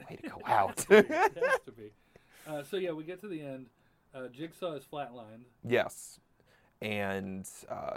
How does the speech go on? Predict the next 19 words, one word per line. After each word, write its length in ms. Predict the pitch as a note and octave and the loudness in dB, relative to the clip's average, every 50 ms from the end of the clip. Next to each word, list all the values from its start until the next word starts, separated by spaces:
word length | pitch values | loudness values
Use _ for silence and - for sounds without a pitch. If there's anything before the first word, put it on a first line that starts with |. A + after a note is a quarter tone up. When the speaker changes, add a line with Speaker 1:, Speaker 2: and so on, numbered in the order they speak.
| - - | -6 -4
Speaker 1:
it 160 | - G#2+ - | -4 -4 -4
was 220 | G#2 G#2 G2 F#2+ F2 | -2 -4 -6 -6 -6
basically 580 | - G#2 G2 F#2+ F#2 - G#2 F#2+ - G2+ G2 F#2+ | -4 -2 -2 -2 -4 -6 -10 -8 -6 -6 -6 -4
revealed 580 | F#2+ F#2 E2 F2+ F#2+ F#2+ E2+ F2 F2+ F2+ F#2 | -6 -6 -6 -6 -8 -6 -6 -6 -8 -8 -8
that, 320 | F2+ F#2 F#2 F#2+ - - - - - - - _ _ _ _ _ _ _ _ _ _ _ _ - | -6 -4 -2 -2 -4 -6 -8 -14 -20 -20 -20 _ _ _ _ _ _ _ _ _ _ _ _ -12
um, 720 | - - G#2 G#2+ G#2 F#2+ E2 E2 D#2+ - - - - F#2 - _ _ _ _ _ _ - | -10 -8 -8 -6 -8 -8 -8 -10 -10 -12 -12 -14 -16 -18 -20 _ _ _ _ _ _ -2
no, 300 | G#2 B2+ B2+ G#2+ G#2 F#2+ G2 | 2 4 4 4 2 -2 -2
not 200 | G#2 G#2 G2+ D#2 | 0 2 2 2
yet. 220 | G2 F#2+ - - - _ _ _ _ _ _ _ _ _ _ _ | 0 -2 -4 -6 -10 _ _ _ _ _ _ _ _ _ _ _
That's, 440 | - F#2+ F#2+ - - - - - - - - | -4 -4 -4 -6 -8 -16 -18 -20 -20 -20 -20
it's, 280 | F#2+ - - - - - | -18 -16 -16 -18 -14 -12
it's 160 | - F#2 - | -12 -12 -12
four 320 | - - - C3 A#2 A2 G#2 | -14 -6 -2 2 2 2 2
and 140 | F#2+ F#2+ - | 0 -2 -6
three 400 | - - G2+ G2 G2 F#2 F2+ E2+ | -10 -8 -6 -4 -4 -4 -4 -6
that 200 | F2 F#2+ - _ | -8 -10 -12 _
the 300 | - E2 D2+ D#2+ - - - _ _ _ _ _ _ _ _ _ _ _ _ - | -10 -8 -6 -6 -6 -8 -10 _ _ _ _ _ _ _ _ _ _ _ _ -20
twist 400 | - - - F#2 F2 - - - | -12 -8 -8 -8 -8 -8 -12 -14
ending 520 | F#2 - - - - - - - F#2+ G2+ | -14 -12 -12 -14 -14 -14 -16 -16 -18 -18